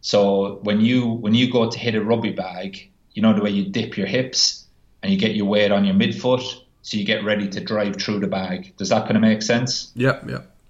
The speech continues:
Speaker 1: Yeah, so that's a very similar position to what I want you to be able to get into, um, when you decelerate, because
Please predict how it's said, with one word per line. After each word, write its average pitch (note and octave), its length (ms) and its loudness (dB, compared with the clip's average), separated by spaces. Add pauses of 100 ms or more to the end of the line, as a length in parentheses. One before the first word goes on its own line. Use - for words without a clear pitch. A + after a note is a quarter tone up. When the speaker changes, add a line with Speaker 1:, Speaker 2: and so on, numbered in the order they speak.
(520)
Speaker 1:
Yeah, G2+ 280 -2 (200)
so - 120 -6
that's C3+ 300 0
a A#2 40 -4
very B2 240 2
similar G#2+ 360 0
position G#2 520 -2
to G2 80 -2 (320)
what G2+ 180 0
I A2+ 160 4
want G#2+ 340 0
you F#2+ 80 -6
to - 100 -18
be G2+ 120 -2
able F#2+ 140 -4
to G2+ 60 -6
get F#2+ 220 -2
into, A2 480 0 (460)
um, F#2+ 480 0
when A2 180 4
you F#2+ 100 2
decelerate, G2 760 -2
because G2 440 -6